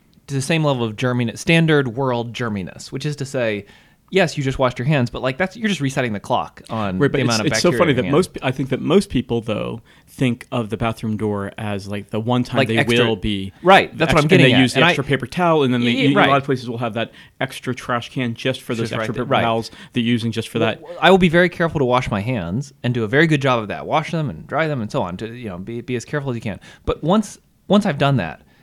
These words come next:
Speaker 1: I'm just gonna open the door. Like, I'm not gonna go into, to, to any lengths
Speaker 2: Oh, interesting.
Speaker 1: to, to, to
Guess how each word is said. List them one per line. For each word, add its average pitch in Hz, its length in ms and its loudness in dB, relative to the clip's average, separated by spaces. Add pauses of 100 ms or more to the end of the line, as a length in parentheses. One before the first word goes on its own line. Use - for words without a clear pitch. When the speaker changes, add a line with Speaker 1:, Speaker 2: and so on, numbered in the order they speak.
(160)
Speaker 1:
I'm 226 100 2
just 302 140 -2
gonna 160 120 4
open 135 160 -2
the 98 80 -2
door. 104 360 -6
Like, 147 120 -4
I'm 190 80 2
not 190 120 2
gonna 147 120 -4
go 127 120 -2
into, 113 240 -6
to, 123 100 -8
to - 160 -8
any 110 160 0
lengths 95 200 -2
Speaker 2:
Oh, 113 40 0
interesting. 113 340 -8
Speaker 1:
to, 90 200 -6
to, 87 420 -8 (160)
to 92 280 -10